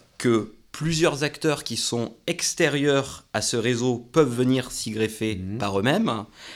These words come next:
Speaker 1: Et enfin, euh, le système de blocs qui est, qui se retrouve dans le nom de blockchain, c'est justement cette information qui est,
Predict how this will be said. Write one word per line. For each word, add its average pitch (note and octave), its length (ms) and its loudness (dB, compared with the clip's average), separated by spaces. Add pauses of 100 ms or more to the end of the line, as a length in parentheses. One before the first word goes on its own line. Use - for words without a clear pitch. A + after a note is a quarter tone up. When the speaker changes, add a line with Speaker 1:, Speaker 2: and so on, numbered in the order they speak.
(100)
Speaker 1:
Et A2 120 2
enfin, C3 520 2 (380)
euh, G2 160 2
le B2 140 4
système B2+ 400 0
de B2 100 2
blocs D3 520 0
qui A#2 380 2
est, - 120 2
qui A2+ 100 -2
se G#2 80 -4
retrouve A#2 240 -2
dans A2+ 140 2
le G#2+ 100 2
nom A#2 180 2
de G#2 120 -2
blockchain, B2 760 0 (320)
c'est - 260 0
justement D3+ 480 2
cette D3 240 -2
information C#3 680 0
qui B2 340 0
est, A#2 240 0